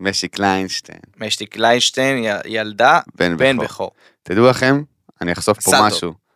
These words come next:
Speaker 1: קודם כל, מזל טוב.
Speaker 2: מזל
Speaker 1: אה,
Speaker 2: טוב.
Speaker 1: היא מדהימה, משי קליינשטיין, אני מאוד אוהב אותה, היא זמרת מאוד מוכשרת, ושחקנית מאוד מוכשרת, ובאופן כללי,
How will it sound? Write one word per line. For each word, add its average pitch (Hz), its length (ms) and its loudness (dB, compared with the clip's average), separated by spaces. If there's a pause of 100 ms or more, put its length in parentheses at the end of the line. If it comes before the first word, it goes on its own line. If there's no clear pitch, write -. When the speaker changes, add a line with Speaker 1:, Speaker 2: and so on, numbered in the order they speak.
(100)
Speaker 1:
קודם 170 160 6
כל, 143 100 4
מזל 92 300 2
טוב. 101 220 0 (340)
Speaker 2:
מזל - 140 -4
Speaker 1:
אה, 101 60 0
Speaker 2:
טוב. 80 180 -6
Speaker 1:
היא 87 80 -8
מדהימה, 92 400 2
משי 98 220 0
קליינשטיין, 90 320 -2
אני 95 100 0
מאוד 120 340 4
אוהב 117 160 8
אותה, 101 160 4
היא 95 120 2
זמרת 117 520 2
מאוד 107 180 4
מוכשרת, 98 340 0
ושחקנית 139 560 0
מאוד 127 200 6
מוכשרת, 110 440 2
ובאופן 180 340 2
כללי, 175 300 2